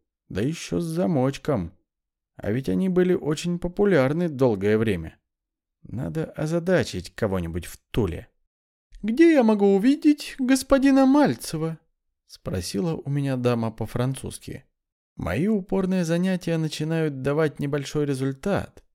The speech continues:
Нет, я ещё не говорю, но самые распространённые и простые фразы начинаю различать и понимать. Надеюсь на это, но не уверен до конца.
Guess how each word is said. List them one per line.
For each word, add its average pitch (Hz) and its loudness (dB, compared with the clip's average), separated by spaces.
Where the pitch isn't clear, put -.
Нет, 143 -2
я 104 0
ещё 107 -4
не 127 -2
говорю, 170 0
но 165 -2
самые 165 -2
распространённые 143 -4
и 127 -4
простые 117 -4
фразы 165 -4
начинаю 190 -2
различать 151 -2
и 139 -6
понимать. 135 -4
Надеюсь 175 -2
на 185 0
это, 156 -4
но 147 -2
не 113 -4
уверен 113 0
до 95 -4
конца. - -6